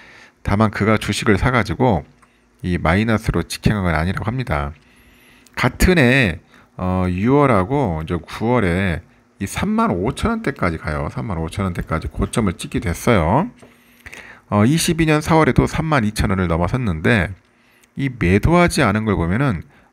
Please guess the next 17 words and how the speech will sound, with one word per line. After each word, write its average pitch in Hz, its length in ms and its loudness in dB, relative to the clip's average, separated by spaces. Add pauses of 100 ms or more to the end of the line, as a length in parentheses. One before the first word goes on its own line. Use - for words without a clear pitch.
어, 80 280 -4
기대 117 260 4
수익률이 95 500 -4
한 82 220 -8
이십오 92 520 -8
프로 - 180 -4
이상 85 200 -4
되는 85 200 -6
것 85 60 -8
같아요. 76 560 -8 (260)
이십오 85 360 -10
프로. 76 300 -8 (1400)
이제 - 100 -12
그런 107 200 -2
거 101 100 4
보면은 87 380 2
조금 - 520 0